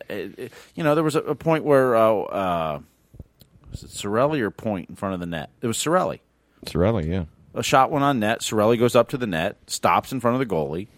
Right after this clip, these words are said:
Speaker 2: didn't put his
Speaker 1: Mm-hmm.
Speaker 2: stick out, didn't do anything, and Wilson comes and cross-checks him from behind. And you're like, "Where's the penalty?"
Speaker 1: <laughs>
Speaker 2: He did nothing. You know, if Cirelli put a stick in or something, okay, I get it.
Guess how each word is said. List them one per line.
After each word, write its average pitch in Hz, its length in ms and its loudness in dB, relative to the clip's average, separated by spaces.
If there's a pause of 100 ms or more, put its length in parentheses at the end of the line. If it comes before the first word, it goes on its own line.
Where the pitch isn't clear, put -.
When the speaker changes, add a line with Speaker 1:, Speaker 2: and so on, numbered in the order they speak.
(120)
Speaker 2:
didn't 107 200 0
put 160 160 2
his 185 100 -2
Speaker 1:
Mm-hmm. 95 80 -4
Speaker 2:
stick 95 200 0
out, 104 280 2
didn't 107 220 -2
do 113 160 2
anything, 90 360 -2 (480)
and 185 100 -4
Wilson 190 200 2
comes 196 160 0
and 196 80 -4
cross-checks 214 520 4
him 95 60 -6
from 87 200 -4
behind. 69 340 -10 (800)
And 147 160 -12
you're 190 120 0
like, 208 140 2
"Where's 214 180 6
the 254 80 -2
penalty?" 247 540 2 (600)
Speaker 1:
<laughs> 165 100 -10 (800)
Speaker 2:
He 214 60 -6
did 247 140 0
nothing. - 440 0 (960)
You - 80 -8
know, 185 100 0 (300)
if 175 100 -6
Cirelli 233 240 4
put 220 140 2
a - 60 0
stick - 320 -4
in 113 80 2
or 113 40 -2
something, 151 340 -4
okay, 233 220 -4
I 151 140 0
get 87 220 -2
it. 175 160 -2